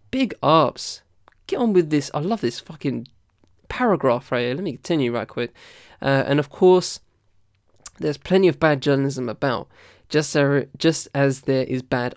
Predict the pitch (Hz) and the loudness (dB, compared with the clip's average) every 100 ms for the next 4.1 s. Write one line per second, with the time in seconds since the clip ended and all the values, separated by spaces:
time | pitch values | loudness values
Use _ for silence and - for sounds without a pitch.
0 | - 165 123 - - 131 120 131 143 170 | 0 0 0 -4 -6 -4 -4 0 2 4
1 | 165 147 127 135 - 202 - 170 165 170 | 2 0 -2 -4 0 0 4 4 4 0
2 | 165 156 - 180 139 143 - _ _ _ | -4 -4 2 2 2 -4 -14 _ _ _
3 | _ _ - 131 - - 117 - - 110 | _ _ -8 -8 -8 -10 -10 -10 -8 -8